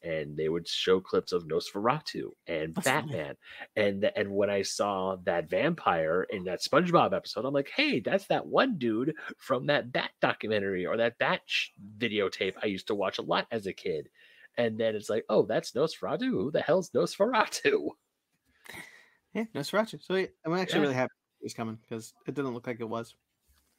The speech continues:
Speaker 1: Mm-hmm.
Speaker 2: The Penguin T V series on H B O Max has cast Salvatore Maroni. We heard him a lot in The Batman. He gets a, he gets a huge play in The Batman, but now we know that Clancy Brown will play him,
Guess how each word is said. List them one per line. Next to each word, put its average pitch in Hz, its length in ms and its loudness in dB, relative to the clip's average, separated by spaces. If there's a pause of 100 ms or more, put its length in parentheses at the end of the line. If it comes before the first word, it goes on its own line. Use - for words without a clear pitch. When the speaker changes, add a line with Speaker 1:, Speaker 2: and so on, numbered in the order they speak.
(140)
Speaker 1:
Mm-hmm. 98 300 -12 (880)
Speaker 2:
The 143 120 0
Penguin 160 600 0
T 156 160 -2
V 147 160 0
series 143 360 0
on 135 120 -2
H 135 160 -6
B 143 80 0
O 135 60 0
Max 135 320 -4
has 131 120 -8
cast 123 400 -4
Salvatore 151 500 6
Maroni. 123 680 0 (720)
We 147 100 2
heard 196 240 8
him 175 100 6
a 135 60 6
lot 135 360 6
in 131 100 -6
The 120 60 -4
Batman. 120 440 -4
He 131 120 -4
gets 139 160 0
a, 127 120 -2 (120)
he 127 100 -2
gets 135 220 -4
a 135 100 -4
huge 147 400 0
play 127 240 0
in 120 80 -2
The 120 80 -6
Batman, 117 520 -6 (220)
but 123 120 -2
now 131 160 0
we 131 100 2
know 123 140 0
that 95 100 -8
Clancy 165 380 -4
Brown 135 480 -6 (500)
will 120 140 -6
play 87 200 -10
him, 123 300 -14